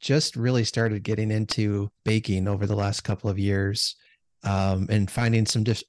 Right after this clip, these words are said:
different recipes that I, that maybe some of the guests have shared or something, and trying them out. Um, uh, I, we haven't done this in a while, but sometimes my daughter Grace and I will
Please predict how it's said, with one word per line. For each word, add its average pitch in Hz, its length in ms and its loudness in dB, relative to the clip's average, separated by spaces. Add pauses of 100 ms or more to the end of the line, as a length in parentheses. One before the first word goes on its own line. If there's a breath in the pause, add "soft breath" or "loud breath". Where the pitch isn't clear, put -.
different 139 280 0
recipes 117 560 2
that 107 120 -2
I, 107 200 -4 (140)
that 107 300 -2
maybe 107 220 2
some 107 180 0
of 104 60 0
the 104 80 -2
guests 110 340 -2
have 104 160 -2
shared 104 380 0
or 104 100 0
something, 104 500 -2
and 101 200 -6 (680)
trying 113 240 2
them 104 140 2
out. 104 340 -2
Um, 104 280 -2 (1080)
uh, 110 200 0
I, 131 160 2
we 139 100 8
haven't 160 220 6
done 151 120 4
this 139 140 4
in 139 60 2
a 127 40 2
while, 123 240 4
but 123 120 -2
sometimes 120 580 0 (340)
my 113 100 0
daughter 113 280 2
Grace 107 340 0
and 110 100 -2
I 107 160 0
will 104 380 0